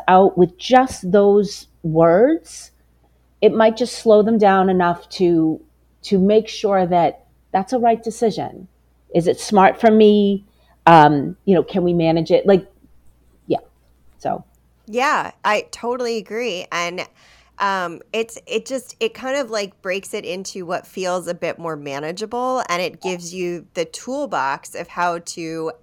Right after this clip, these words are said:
Speaker 2: question your decisions or the process in general so that you've got that foundational understanding of something.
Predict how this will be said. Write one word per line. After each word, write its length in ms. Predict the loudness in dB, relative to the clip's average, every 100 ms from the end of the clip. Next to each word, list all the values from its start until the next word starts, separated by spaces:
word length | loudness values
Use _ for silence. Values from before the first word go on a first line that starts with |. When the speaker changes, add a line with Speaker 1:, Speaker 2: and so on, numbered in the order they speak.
| _ _ _ -14
Speaker 2:
question 720 | -6 -6 -6 -14 -12 -10 -10
your 220 | -12 -12
decisions 760 | -14 -12 -10 -8 -10 -10 -12 -16
or 480 | -12 -10 -8 -8 -10 -14 _ _ _
the 80 | -16
process 560 | -8 -4 -4 -4 -8 -8
in 160 | -12
general 580 | -8 -6 -6 -6 -6 -8
so 240 | -10 -12 -8
that 200 | -8 -8
you've 200 | -14 -8
got 280 | -4 -4 -4
that 220 | -8 -8
foundational 640 | -12 -10 -12 -12 -12 -12
understanding 720 | -10 -10 -12 -10 -10 -6 -6 -8
of 120 | -12
something. 460 | -12 -12 -8 -8